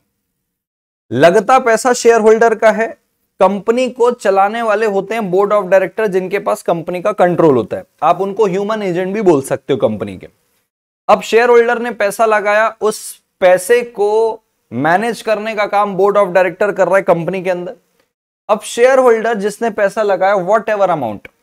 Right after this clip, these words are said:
वो day to day affairs में पार्टिसिपेट तो नहीं कर रहा है कंपनी के, तो at least कम से कम उसको हर फाइनेंशियल ईयर का ये तो पता चले कि जो मैंने पैसा लगाया वो कंपनी ने actually कब कब कितना कितना लगाया कंपनी के ऑब्जेक्ट में,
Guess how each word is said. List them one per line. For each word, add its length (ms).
वो 160
day 240
to 160
day 160
affairs 340
में 120
पार्टिसिपेट 640
तो 60
नहीं 160
कर 160
रहा 80
है 60
कंपनी 420
के, 80
तो 1400
at 220
least 440
कम 220
से 160
कम 280
उसको 320
हर 320
फाइनेंशियल 680
ईयर 200
का 280
ये 260
तो 140
पता 300
चले 260
कि 120
जो 160
मैंने 200
पैसा 320
लगाया 480
वो 120
कंपनी 480
ने 120
actually 480
कब 320
कब 240
कितना 300
कितना 340
लगाया 300
कंपनी 420
के 80
ऑब्जेक्ट 400
में, 120